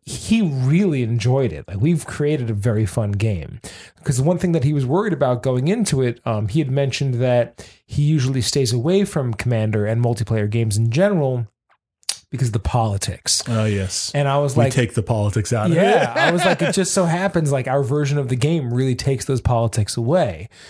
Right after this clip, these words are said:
Speaker 1: um, because of the rules we've set forth, both in terms of the role cards and the way in which the game is played,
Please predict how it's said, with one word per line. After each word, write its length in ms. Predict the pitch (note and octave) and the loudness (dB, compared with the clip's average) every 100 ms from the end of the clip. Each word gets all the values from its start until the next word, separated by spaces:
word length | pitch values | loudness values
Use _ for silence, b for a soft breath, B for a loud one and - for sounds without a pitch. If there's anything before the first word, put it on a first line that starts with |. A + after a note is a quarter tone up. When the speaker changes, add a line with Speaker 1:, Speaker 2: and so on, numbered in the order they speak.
| B B B2+ | B B -2
Speaker 1:
um, 240 | A#2 A2+ | 0 0
because 320 | A#2+ - B2 | 0 0 0
of 80 | A#2+ | 0
the 80 | A#2 | 0
rules 340 | A2+ A#2+ A#2 | 2 2 2
we've 160 | B2 A2 | 0 0
set 240 | - G#2 | -2 -4
forth, 640 | - - D3+ A2 F#2 - B B _ | -4 -2 -2 -2 -8 -16 B B _
both 240 | C#3+ C3 | -2 0
in 260 | - C3+ B2 | 0 -2 0
terms 220 | C3 B2+ | 0 0
of 80 | A#2 | 0
the 80 | A2+ | 0
role 320 | A2 B2+ C#3 | 0 0 0
cards 480 | - B2 G#2+ A#2 A#2 | 0 -2 0 0 0
and 160 | A2+ | -2
the 40 | A2+ | 0
way 180 | A#2 A2+ | 0 0
in 100 | A2+ | 0
which 160 | G#2+ | -2
the 80 | - | -2
game 180 | A2+ G#2 | -2 -2
is 100 | G2+ | -4
played, 360 | - G3+ G3 | -2 0 0